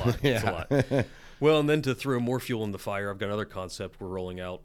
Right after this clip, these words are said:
Speaker 1: this year also. It's called Little Gem.
Speaker 2: Oh, yeah.
Speaker 1: And so it's gonna be another quick service concept,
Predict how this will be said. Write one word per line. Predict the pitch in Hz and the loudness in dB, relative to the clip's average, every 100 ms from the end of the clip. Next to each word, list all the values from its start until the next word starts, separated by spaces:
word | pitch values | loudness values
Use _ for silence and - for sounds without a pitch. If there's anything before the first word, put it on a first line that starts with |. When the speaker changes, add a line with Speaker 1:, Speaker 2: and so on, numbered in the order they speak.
| - | -14
Speaker 1:
this | 101 - | -12 -8
year | 95 | -8
also. | 92 95 - 92 | -6 -8 -8 -10
It's | - | -10
called | - 87 | -10 -10
Little | 90 95 90 | -8 -8 -8
Gem. | 85 92 117 - - - | -8 -8 -10 -12 -20 -12
Speaker 2:
Oh, | 98 | -2
yeah. | 110 117 - | 0 0 -2
Speaker 1:
And | 107 90 | -12 -8
so | - 92 | -8 -6
it's | 90 | -8
gonna | - 98 | -8 -6
be | 95 | -6
another | 98 98 95 | -6 -6 -8
quick | - 98 | -8 -12
service | - 98 87 - | -8 -8 -8 -10
concept, | 95 90 - 95 - | -10 -10 -8 -8 -10